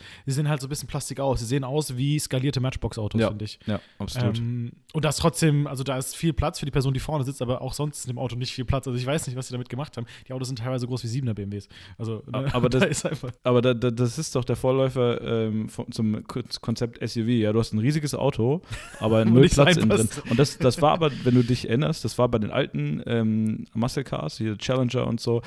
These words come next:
Speaker 2: die waren auch alle riesig, hatten ewig
Speaker 1: Ja,
Speaker 2: weite Fronthauben.
Speaker 1: unfassbar groß.
Speaker 2: Und du hast im Innenraum keinen Platz gehabt. Das war schon immer so.
Speaker 1: Ja, also,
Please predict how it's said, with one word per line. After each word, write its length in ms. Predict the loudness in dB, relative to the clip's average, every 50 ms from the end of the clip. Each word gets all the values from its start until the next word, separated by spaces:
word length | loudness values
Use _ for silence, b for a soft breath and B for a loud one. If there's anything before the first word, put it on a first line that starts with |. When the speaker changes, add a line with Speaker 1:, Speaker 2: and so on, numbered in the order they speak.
| B B B -4
Speaker 2:
die 80 | -2
waren 160 | 0 0 -2 -2
auch 180 | -6 -10 -6
alle 280 | -4 -4 -4 -4 -6 -6
riesig, 320 | -8 -8 -8 -10 -10 -12
hatten 160 | -12 -12 -14 -14 -10
ewig 400 | -6 -4 -4 -4 -4 -6 -8 -6
Speaker 1:
Ja, 60 | -2
Speaker 2:
weite 240 | -2 -2 -2 -2 -6
Fronthauben. 480 | -8 -8 -6 -6 -6 -6 -4 -4 -2 0
Speaker 1:
unfassbar 300 | 0 0 0 -2 -2 -2
groß. 320 | -2 -2 -4 -4 -8 -8 -4
Speaker 2:
Und 320 | 0 0 0 0 -2 -4
du 100 | -2 -2
hast 220 | -2 -2 -4 -8 _ -4
im 280 | -2 0 2 0 0
Innenraum 560 | 0 0 0 0 0 0 2 2 2 0 -2 -4
keinen 240 | -4 -2 -2 0
Platz 240 | 0 -2 -2 -4 -6
gehabt. 300 | -10 -12 -12 -12 -14 -16
Das 160 | -20 -12 -8
war 80 | -6 -4
schon 140 | -2 0 0
immer 140 | 2 2 2
so. 160 | 0 0 -2
Speaker 1:
Ja, 140 | -2 0 0
also, 220 | 0 0 -2 -4